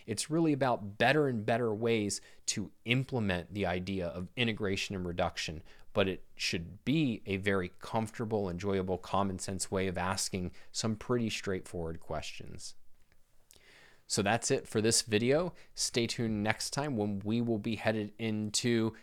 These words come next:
chapter five on reason. Until then, be sure to like this video, subscribe to the YouTube channel, and hit that bell so you don't miss any of the content.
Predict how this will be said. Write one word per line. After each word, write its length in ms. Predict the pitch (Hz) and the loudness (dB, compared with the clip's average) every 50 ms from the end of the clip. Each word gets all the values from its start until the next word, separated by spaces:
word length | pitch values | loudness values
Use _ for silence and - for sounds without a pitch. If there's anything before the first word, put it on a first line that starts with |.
| - - | -18 -12
chapter 560 | - - 127 117 117 113 - - 135 127 120 107 | -6 -2 0 0 0 0 -2 0 0 0 0 0
five 680 | - - - 131 120 117 110 104 98 101 92 87 - - - - - - | -4 -4 0 2 2 4 2 2 0 -2 -4 -8 -10 -16 -20 -20 -12 -8
on 400 | 95 92 92 90 90 90 87 - _ - - _ - | -6 -4 -4 -2 -2 -4 -6 -8 _ -20 -20 _ -10
reason. 640 | 107 104 95 95 98 98 92 - 76 71 - - - - - - - - - - - - - - - - - - | -4 -2 0 2 2 2 2 0 -4 -6 -12 -16 -20 -20 -20 -20 -18 -12 -12 -10 -10 -10 -12 -12 -14 -14 -14 -12
Until 260 | 110 - - 107 104 | -6 0 2 2 4
then, 320 | 104 110 120 147 160 151 - - - - | 4 4 2 0 -2 -6 -8 -12 -10 -4
be 140 | 113 110 | -4 -2
sure 160 | 101 - 110 101 | -2 -2 -4 -2
to 80 | 98 | 2
like 180 | 95 107 127 - | 4 4 4 4
this 220 | - 123 - - | 0 -4 -4 -2
video, 320 | - 120 120 120 120 120 117 | -2 -2 0 2 2 2 2
subscribe 760 | - - 98 95 - - - - - 101 104 110 104 104 101 | 0 -2 -2 -2 -2 -2 -2 -2 -4 -6 -4 -4 -4 -4 -4
to 100 | 101 110 | -6 -6
the 100 | 104 101 | -6 -4
YouTube 580 | 95 98 101 101 101 - - - 98 92 95 101 | -2 -2 -2 -2 -4 -4 -4 -2 -2 -2 -2 -4
channel, 560 | - - - 104 104 101 104 104 101 95 - - - - - - - | -4 0 2 4 4 6 6 6 6 4 2 -2 -18 -20 -20 -12 -4
and 240 | - 107 101 101 95 | 0 2 2 2 0
hit 300 | - - 98 87 - - | -2 -2 -4 -4 -2 -2
that 200 | 90 85 82 - | -2 -2 0 4
bell 220 | 113 123 135 139 | 6 8 8 8
so 160 | - - - | 8 6 2
you 40 | 107 | 2
don't 180 | 104 101 98 92 | 2 0 0 0
miss 200 | 104 98 - - | -2 -2 0 0
any 160 | 98 98 98 | 0 0 -2
of 60 | 92 | -2
the 80 | 90 87 | -4 -4
content. 400 | - - 131 131 135 139 139 | -4 -2 -2 -2 -2 -4 -4